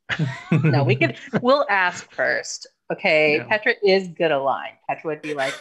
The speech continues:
Speaker 2: "Excuse me, um, Lord Mammon, may we please have
Speaker 1: <laughs>
Speaker 2: some gold
Speaker 1: <laughs>
Speaker 2: for our car?"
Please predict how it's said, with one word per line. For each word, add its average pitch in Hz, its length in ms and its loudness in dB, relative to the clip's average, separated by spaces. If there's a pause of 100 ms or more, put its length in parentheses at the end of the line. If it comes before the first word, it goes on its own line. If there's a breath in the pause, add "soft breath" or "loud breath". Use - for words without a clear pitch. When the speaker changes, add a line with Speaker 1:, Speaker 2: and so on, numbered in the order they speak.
(420)
Speaker 2:
"Excuse - 640 -6
me, 269 560 -2
um, 151 460 2 (100)
Lord 156 300 0 (180)
Mammon, 160 600 -4
may 190 160 -6
we 190 200 -10
please 269 260 -8 (140)
have 190 300 -2
Speaker 1:
<laughs> - 0 -
Speaker 2:
some 165 440 -12 (120)
gold 202 580 -4 (180)
Speaker 1:
<laughs> 160 200 -6
Speaker 2:
for - 80 -2
our 175 420 2
car?" 262 680 -4